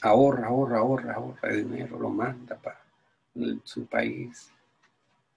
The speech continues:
Y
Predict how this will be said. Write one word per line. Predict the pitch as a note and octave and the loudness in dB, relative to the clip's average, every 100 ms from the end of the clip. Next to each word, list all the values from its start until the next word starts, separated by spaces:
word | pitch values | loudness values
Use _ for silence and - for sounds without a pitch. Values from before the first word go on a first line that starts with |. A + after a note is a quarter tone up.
| _ _ _ _ _ _ _ _ - _ _ _ _ _ _ _ _ | _ _ _ _ _ _ _ _ -20 _ _ _ _ _ _ _ _
Y | D#3+ C#3+ C3+ B2+ A#2+ | 10 12 12 10 4